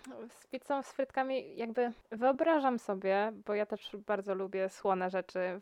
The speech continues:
wyobrażam sobie, że m-, mogłoby mi to nawet smakować. W sensie na pewno bym spróbowała czegoś takiego, natomiast idea wydaje mi się, no tak jak powiedziałaś, to ma dużo wspólnego z tymi, e,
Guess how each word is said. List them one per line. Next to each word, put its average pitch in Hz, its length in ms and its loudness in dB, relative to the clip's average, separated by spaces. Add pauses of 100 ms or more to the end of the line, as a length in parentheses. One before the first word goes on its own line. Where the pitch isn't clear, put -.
wyobrażam 220 460 2
sobie, 208 240 -6
że 202 160 0
m-, 208 240 -4 (240)
mogłoby 214 520 -2
mi 226 120 0
to 233 100 -2
nawet 226 280 -2
smakować. 233 600 2 (640)
W - 60 -20
sensie 202 280 -4
na 220 140 -2
pewno 240 240 2
bym 233 160 0
spróbowała 247 760 6
czegoś 180 280 -6
takiego, 190 340 -6
natomiast 196 380 -6
idea 220 640 2 (200)
wydaje 208 420 2
mi 226 100 -2
się, 226 260 -2
no 233 140 0
tak 254 120 0
jak 262 120 -4
powiedziałaś, 254 360 4
to 226 100 -4
ma 226 120 0
dużo 247 200 0
wspólnego 240 540 -2
z - 120 -10
tymi, 185 580 -4
e, - 220 -16